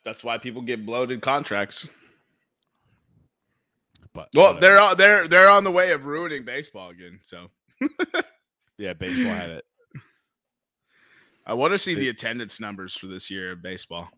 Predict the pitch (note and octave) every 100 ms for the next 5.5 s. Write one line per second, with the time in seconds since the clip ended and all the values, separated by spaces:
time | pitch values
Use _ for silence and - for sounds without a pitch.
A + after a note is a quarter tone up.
0 | _ _ _ _ - C3+ D#3+ C#3+ - A2
1 | G#2 G2 G2 F#2 - F2+ F2 E2+ E2+ -
2 | D2+ _ _ _ _ _ _ _ _ _
3 | _ _ _ _ _ _ _ _ _ _
4 | _ _ _ _ _ - _ _ - G2
5 | B2+ A#2+ G#2 F#2+ F2+